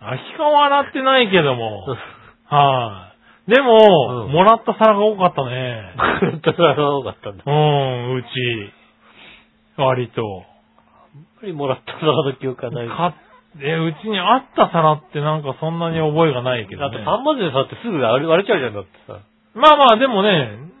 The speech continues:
Speaker 1: 毎年もらえるから。
Speaker 2: 毎年もらってますね。
Speaker 1: うん。
Speaker 2: 確かにね。
Speaker 1: だからしょぼい年とか結構寂しいんだよね。
Speaker 2: ちっちゃいですね。
Speaker 1: うん。
Speaker 2: なんでこんな今年ちっちゃいの？
Speaker 1: なんで今年これなんだろうっていうのをね。
Speaker 2: う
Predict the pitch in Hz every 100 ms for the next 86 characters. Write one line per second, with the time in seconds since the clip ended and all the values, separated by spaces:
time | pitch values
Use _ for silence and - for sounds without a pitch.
0 | 247 202 175 165 165 160 151 147 143 139
1 | 123 104 131 127 120 110 104 95 87 156
2 | 131 113 101 101 98 98 120 123 - _
3 | - 160 143 202 254 247 180 151 143 120
4 | 170 143 156 147 147 156 123 104 123 147
5 | 147 147 147 - - 165 120 107 117 113
6 | - 139 135 127 113 104 202 349 214 156
7 | 147 139 139 135 123 - 131 151 214 330
8 | 339 160 160 156 - 139 151 147 147 139
9 | 127 123 117 - 117 110 107 104 110 110
10 | 113